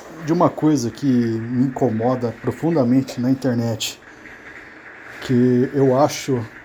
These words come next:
que deveria deixar de existir, que é caixa de comentário, sabe? Caixa de comentário, especialmente no, no YouTube. Acho que o YouTube é um, é um, é um antro de,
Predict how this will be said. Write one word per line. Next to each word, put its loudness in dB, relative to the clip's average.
que -12
deveria 2
deixar 2
de -2
existir, -2
que -6
é 2
caixa 0
de -8
comentário, -4
sabe? -10
Caixa 0
de -2
comentário, 2
especialmente 0
no, -6
no -2
YouTube. 0
Acho -10
que 0
o 6
YouTube 0
é 0
um, -2
é -6
um, -2
é -6
um 0
antro 2
de, -4